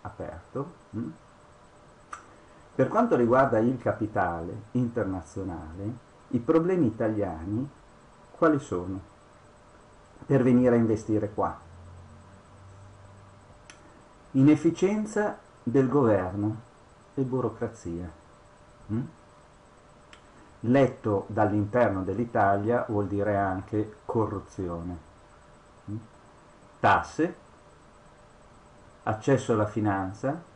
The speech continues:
e come quarto piccolo che Cuba dieci, mm? Legislazione del lavoro restrittiva.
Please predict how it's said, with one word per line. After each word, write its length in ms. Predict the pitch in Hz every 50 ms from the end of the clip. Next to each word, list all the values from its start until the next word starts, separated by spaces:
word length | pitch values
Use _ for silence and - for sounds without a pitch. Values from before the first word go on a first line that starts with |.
| - - - - - - - - - -
e 140 | - 143 135
come 320 | - 170 165 170 156 160
quarto 560 | - 151 160 147 143 143 147 143 139 - 165
piccolo 640 | 160 - - 131 127 123 123 - - 139 143 151 151
che 140 | 147 - 131
Cuba 360 | - - 135 135 117 120 135
dieci, 680 | 135 127 127 127 127 120 120 117 - - 151 156 170 170 - - - - - 110
mm? 140 | 120 147 165 170 - - - - - - - - - - - - - - - - - - - - -
Legislazione 800 | - 123 123 120 131 131 131 135 151 151 151 - 135 127 139 135
del 160 | 131 123 113
lavoro 380 | 117 117 110 107 107 107 110 107
restrittiva. 760 | 104 98 - - 98 95 - - - - - - 90 95